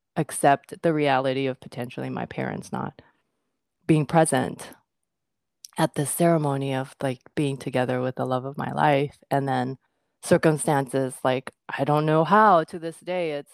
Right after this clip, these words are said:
like, amazing that they had a change of heart and they've,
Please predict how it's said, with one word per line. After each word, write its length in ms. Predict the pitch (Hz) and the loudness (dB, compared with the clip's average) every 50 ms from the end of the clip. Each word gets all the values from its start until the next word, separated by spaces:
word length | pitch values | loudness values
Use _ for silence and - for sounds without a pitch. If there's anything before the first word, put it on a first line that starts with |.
| _ _ | _ _
like, 240 | - - 131 135 - - | -18 -18 -18 -16 -14 -16
amazing 600 | 139 139 135 131 131 123 _ - 127 131 131 123 | -14 -14 -14 -14 -14 -14 _ -16 -16 -14 -10 -8
that 180 | 123 123 - - _ _ _ _ _ _ _ - | -6 -6 -8 -8 _ _ _ _ _ _ _ -6
they 200 | 139 135 127 120 | -4 -4 -4 -6
had 260 | 123 - - 127 123 | -8 -6 -6 -6 -6
a 60 | - | -6
change 340 | - - - 143 131 123 120 | -8 -8 -8 -8 -8 -6 -8
of 120 | 131 120 - | -10 -10 -6
heart 340 | - 143 - - - - _ _ - | -2 -2 -2 -2 -4 -8 _ _ -10
and 320 | 131 127 127 - - - - | -8 -8 -8 -10 -12 -12 -8
they've, 300 | - 135 131 127 - 160 | -6 -6 -4 -6 -6 -10